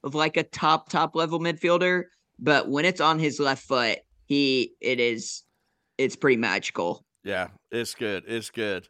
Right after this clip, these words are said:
Speaker 2: And th-, they're still playing in, I was kinda surprised 'cause they're still
Speaker 1: Yeah.
Speaker 2: playing.
Speaker 1: In the
Speaker 2: Um,
Speaker 1: playoffs. So I don't
Speaker 2: yeah.
Speaker 1: know how that works.
Speaker 2: Yeah, I don't either. Um, and then
Speaker 1: Is
Speaker 2: let's look at
Speaker 1: M L S
Speaker 2: the
Speaker 1: taking a, oh, I think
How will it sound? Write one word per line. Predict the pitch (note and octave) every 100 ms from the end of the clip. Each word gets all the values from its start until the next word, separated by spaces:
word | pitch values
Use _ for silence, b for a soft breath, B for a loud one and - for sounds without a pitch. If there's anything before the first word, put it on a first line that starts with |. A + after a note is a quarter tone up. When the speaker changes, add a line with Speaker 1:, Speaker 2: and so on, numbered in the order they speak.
| _
Speaker 2:
And | F#2+ B2
th-, | B2+ C3+
they're | D#3+
still | G3+ - D#3
playing | A#2+ - C#3 C3+ B2+ A#2
in, | A2+ A2 G#2+ b b b
I | D3+
was | D#3+
kinda | C#4+ D4+
surprised | - D3+ E3+ F#3 B2
'cause | C3 A2+
they're | D#3
still | F#3 - E3 C#3+
Speaker 1:
Yeah. | F#3+ F3+ D3
Speaker 2:
playing. | F3 G2+ A1 _ _ _ _ _ _ _ _ _ _
Speaker 1:
In | - D3
the | C3 B2+
Speaker 2:
Um, | B2
Speaker 1:
playoffs. | E3 - - - -
So | - -
I | D3+
don't | E3+ D3
Speaker 2:
yeah. | D#3
Speaker 1:
know |
how | D3+
that | C3+
works. | A2 D3 G#2 - -
Speaker 2:
Yeah, | A2 D2+
I | A2
don't | B2 A2+
either. | D3+ B2+ - _ _ _ _ _ _
Um, | - B2 A#2+ A#2 A2+ A2+ G2+ _ -
and | D3
then | D#3+
Speaker 1:
Is | F3
Speaker 2:
let's | F3
look | G#3
at |
Speaker 1:
M |
L | A#3
S | G#3+
Speaker 2:
the |
Speaker 1:
taking | - G3+ F#3+
a, | E3 -
oh, | G#3+
I | G#3
think | C#4 D4+